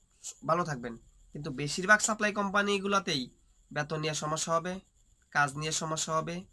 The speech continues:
আরও বিভিন্ন বিষয় নিয়ে সমস্যা হতে পারে। এর জন্য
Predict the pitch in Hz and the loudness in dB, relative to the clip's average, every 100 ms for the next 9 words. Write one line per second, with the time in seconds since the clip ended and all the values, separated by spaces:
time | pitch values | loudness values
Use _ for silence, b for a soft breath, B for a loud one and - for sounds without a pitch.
0 | - _ _ _ _ - 131 131 143 143 | -20 _ _ _ _ -8 -6 -4 -6 -4
1 | 151 156 - - _ _ - 143 147 151 | -2 -4 -6 -12 _ _ -14 -8 -6 -4
2 | 143 147 156 143 - 135 151 147 156 123 | -2 -2 -4 -6 -6 -10 -6 2 2 2
3 | - b b b b - 139 160 175 214 | -10 b b b b -6 -4 0 2 2
4 | 285 | 0